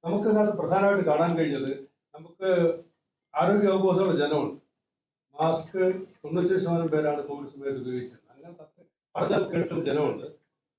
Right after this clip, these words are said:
ആരോഗ്യ പ്രവർത്തകരുണ്ട്, സ്വകാര്യ മേഖലയിലും ഗവൺമെന്റും ഒക്കെ ആശുപത്രികളുണ്ട്. അത്യാവശ്യത്തിന് പണവുമുണ്ട്. ഇവിടെ നഷ്ടപ്പെട്ടു പോകുന്ന അല്ലെങ്കിൽ ഇല്ലാതെ പോകുന്ന ഒരു മാനേജ്മെന്റ്,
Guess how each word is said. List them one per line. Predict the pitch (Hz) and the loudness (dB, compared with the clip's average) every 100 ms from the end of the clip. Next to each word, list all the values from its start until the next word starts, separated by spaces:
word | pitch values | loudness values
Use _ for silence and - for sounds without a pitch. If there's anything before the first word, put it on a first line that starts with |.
| _ 143 | _ -2
ആരോഗ്യ | 160 190 196 | 0 2 2
പ്രവർത്തകരുണ്ട്, | 151 160 160 175 143 135 143 | 2 2 2 2 2 0 -6
സ്വകാര്യ | 143 156 165 175 | -2 2 2 2
മേഖലയിലും | 170 - 151 156 139 | 0 0 -4 -2 -2
ഗവൺമെന്റും | 139 151 147 147 | -2 -2 -4 -6
ഒക്കെ | 131 127 | -6 -10
ആശുപത്രികളുണ്ട്. | - 156 156 139 113 107 - _ _ _ _ _ _ _ _ | -12 -14 -12 -12 -12 -16 -20 _ _ _ _ _ _ _ _
അത്യാവശ്യത്തിന് | _ 196 196 202 208 185 156 | _ 2 4 2 2 0 2
പണവുമുണ്ട്. | 147 143 127 - - _ _ 160 | 4 2 0 -6 -16 _ _ -6
ഇവിടെ | 196 196 156 | 0 0 0
നഷ്ടപ്പെട്ടു | 139 - 196 190 175 175 - - | -8 -6 -4 0 0 0 -8 -18
പോകുന്ന | 143 147 143 | -16 -14 -14
അല്ലെങ്കിൽ | - - 156 | -16 -20 0
ഇല്ലാതെ | 196 196 | 2 4
പോകുന്ന | 165 160 143 | 4 2 0
ഒരു | 127 | -4
മാനേജ്മെന്റ്, | 127 147 156 156 156 - | -8 -8 -4 -2 -2 -6